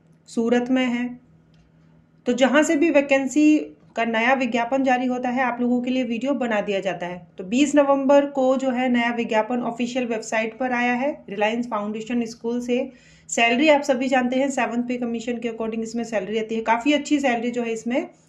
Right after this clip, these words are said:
दी जाती है। कोई आवेदन शुल्क नहीं लगेगा, कोई फीस नहीं देनी है किसी भी तरीके से।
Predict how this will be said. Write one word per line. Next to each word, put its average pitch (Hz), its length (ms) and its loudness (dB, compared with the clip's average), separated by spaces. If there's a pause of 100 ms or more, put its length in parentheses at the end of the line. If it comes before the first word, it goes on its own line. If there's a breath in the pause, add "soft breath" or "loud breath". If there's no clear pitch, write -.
(140 soft breath)
दी 208 160 -2
जाती 185 320 -4
है। 165 220 -10 (300 loud breath)
कोई 294 260 8
आवेदन 262 480 4
शुल्क 262 320 -2
नहीं 240 260 2
लगेगा, 247 520 -2
कोई 233 240 -2
फीस 240 300 -2
नहीं 220 200 -2
देनी 226 280 0
है 233 200 -4
किसी 226 260 -8
भी 226 140 -6
तरीके 220 400 -6
से। 233 220 -10